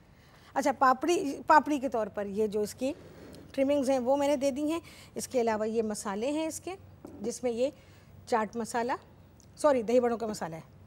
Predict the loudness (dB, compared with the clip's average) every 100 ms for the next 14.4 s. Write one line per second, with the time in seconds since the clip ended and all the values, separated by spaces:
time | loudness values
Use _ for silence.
0 | -20 -20 -20 -20 -20 -16 -2 0 0 0
1 | -4 -4 -8 -4 -2 -2 -4 -6 -6 -4
2 | -2 -2 -2 -2 -2 -4 -8 -14 -20 -18
3 | -16 -10 -6 -6 -6 -6 -8 -12 -14 -14
4 | -14 -10 -10 -10 -14 -20 -8 -4 0 0
5 | 2 0 4 4 4 0 -8 -20 -20 -6
6 | 0 0 0 -2 -2 -2 0 -2 -6 -20
7 | -20 -20 -20 -18 -2 0 0 -4 -14 -20
8 | -20 -10 -2 -2 0 -4 -4 -10 -12 -12
9 | -14 -14 -8 -2 0 0 -2 -10 -20 -20
10 | -20 -12 -2 -2 -2 -2 -2 -2 -2 0
11 | -2 -2 -2 -2 -2 -4 -8 -16 -20 -20
12 | -20 -20 -10 -4 -2 -2 -4 -2 -4 -8
13 | -8 -8 -6 -8 -10 -18 -20 -20 -20 -16
14 | -14 -10 -4